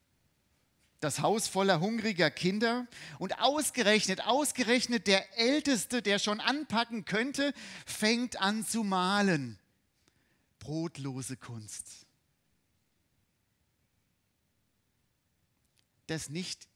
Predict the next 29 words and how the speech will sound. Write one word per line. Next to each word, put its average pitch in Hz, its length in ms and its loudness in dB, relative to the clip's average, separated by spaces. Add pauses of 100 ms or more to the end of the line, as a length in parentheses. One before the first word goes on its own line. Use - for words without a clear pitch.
in 151 160 -6
einer 123 240 -4
Großstadt, 147 520 -8
sondern 123 380 -8
irgendwo 147 500 -10
auf 104 180 -12
dem 113 160 -14
Dorf. 113 300 -12 (3500)
Bub, 254 280 0
lern 196 240 4
was 226 180 6
Gescheites. 220 680 0 (640)
Hör 247 220 6
auf 262 160 4
zu 262 140 -2
träumen, 240 540 4
leg 196 240 2
den 226 160 0
Pinsel 277 380 -2
aus 233 200 2
der 233 140 6
Hand, 262 220 2 (220)
komm 269 260 2
endlich 247 460 -2
wieder 254 220 0
in 233 80 -2
die 240 100 0
Realität 240 720 0
zurück. 240 400 -6